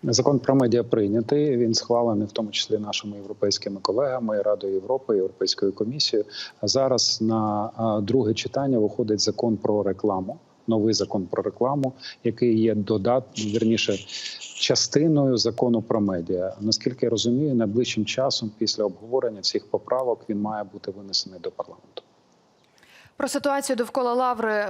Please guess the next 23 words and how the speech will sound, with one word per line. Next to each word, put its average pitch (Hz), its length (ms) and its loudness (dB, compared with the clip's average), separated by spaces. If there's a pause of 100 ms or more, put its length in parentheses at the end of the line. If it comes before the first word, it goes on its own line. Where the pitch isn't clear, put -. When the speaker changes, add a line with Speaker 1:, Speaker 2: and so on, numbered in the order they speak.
(340)
Speaker 2:
Києво-Печерської 226 680 -2
так - 160 -6
само 220 260 -2
хочеться 214 380 -6
з 196 60 -8
вами 214 280 -2
поговорити, 220 640 0
тому 208 200 -4
що 208 160 -8
знаємо, 208 300 -2
що 214 160 -6
Служба 214 320 -4
безпеки 208 400 -4
затримала 202 440 0
одного 202 320 0
з 202 80 -4
організаторів 208 720 -2
прокремлівських 220 840 -2
провокацій 226 800 -2
у 220 120 0
Києво-Печерській 233 920 0
Лаврі. 220 340 0
Е, 202 100 -2